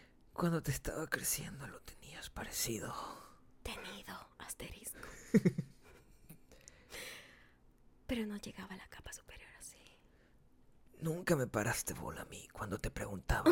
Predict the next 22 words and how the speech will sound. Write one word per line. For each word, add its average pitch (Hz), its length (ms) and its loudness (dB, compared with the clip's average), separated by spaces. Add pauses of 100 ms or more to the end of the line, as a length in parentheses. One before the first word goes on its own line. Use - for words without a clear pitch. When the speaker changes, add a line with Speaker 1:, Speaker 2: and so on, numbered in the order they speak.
(140)
Speaker 1:
por - 120 4
mi - 140 0
corte - 340 4
de - 100 -2
pelo. - 360 0 (920)
Speaker 2:
Aquí - 240 12
Speaker 1:
Carita. 147 500 12
Speaker 2:
lo 117 60 8
tenía. 277 460 6 (220)
<laughs> 339 320 12
Ok, 311 120 12 (100)
perdón. - 480 8 (500)
Speaker 1:
Carita 131 580 6 (300)
de 110 440 4 (360)
desaprobación. - 760 4 (2000)
Speaker 2:
Aquí - 240 6
lo 269 80 10
tenía 247 460 2
parecido, - 640 2 (1200)
pero 196 180 2
como 240 240 8
dos 247 380 10